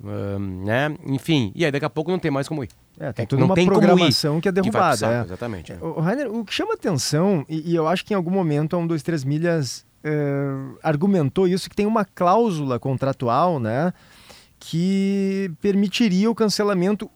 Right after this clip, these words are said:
Speaker 2: unilateral desse serviço. Até o Ministério da Justiça, eh, eh, disse que essa cláusula, ela é considerada abusiva e que, portanto, é nula.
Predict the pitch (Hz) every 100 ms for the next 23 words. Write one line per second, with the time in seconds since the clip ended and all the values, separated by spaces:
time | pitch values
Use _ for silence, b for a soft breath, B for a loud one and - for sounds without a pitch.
0 | - 208 240 226 196 208 185 180 185 143
1 | - - 127 147 - - 123 107 104 -
2 | - B B - 180 208 226 202 208 190
3 | 151 147 - 165 202 - 117 107 - 131
4 | 139 131 117 160 165 - 185 156 165 190
5 | - 143 180 175 190 170 170 165 165 190
6 | - 175 170 156 185 180 190 190 165 120
7 | 160 220 226 240 - 190 226 196 - 196
8 | 214 240 - 262 262 - _ - 226 220
9 | 208 120